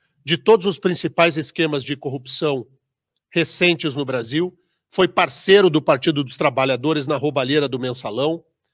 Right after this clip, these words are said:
foi partícipe e protagonista de toda a fraude, todo o esquema criminoso do Petrolão, e que agora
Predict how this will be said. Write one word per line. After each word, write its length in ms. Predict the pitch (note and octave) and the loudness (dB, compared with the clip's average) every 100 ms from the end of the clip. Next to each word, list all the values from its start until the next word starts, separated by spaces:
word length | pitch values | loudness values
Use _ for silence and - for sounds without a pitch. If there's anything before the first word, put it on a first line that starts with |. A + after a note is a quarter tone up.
| _ _ _ _ | _ _ _ _
foi 220 | F3+ F3 | 2 2
partícipe 960 | - F3+ C3+ - G#3+ - D#3 D#3+ A#2+ - _ _ _ _ - | 4 0 2 0 0 0 -2 -4 -6 -10 _ _ _ _ -6
e 160 | D#3+ | -6
protagonista 1080 | D3+ - A#3 A#3 G#3 E3 E3 F#3 - - A2 _ _ _ _ _ | 0 2 4 4 4 4 6 4 2 -4 -12 _ _ _ _ _
de 140 | C3 | -8
toda 880 | E3 G3+ A3 F#3+ F3 D3 C3+ A#2+ A2+ _ | 0 4 6 6 4 4 2 -2 -8 _
a 480 | - C3 A#2+ A2+ G#2+ - | -12 -8 -6 -8 -12 -18
fraude, 640 | - F3+ F#3 F#3 C3+ C#3 | -4 2 4 2 0 -4
todo 260 | - F3+ | 0 0
o 60 | F3 | 0
esquema 500 | D3+ - - G3+ E3+ | -4 -2 2 4 4
criminoso 560 | - E3 D3 D3+ D#3 C3+ | 0 -2 0 -2 -2 -6
do 120 | B2+ | -10
Petrolão, 760 | C3 F#3+ - D3+ C3+ D3+ F3 - _ _ _ _ _ _ _ | 0 0 2 0 2 2 2 -4 _ _ _ _ _ _ _
e 80 | F#3 | -2
que 120 | - | 2
agora 480 | G3 D3 E3+ G#3 A3 | 2 6 6 6 2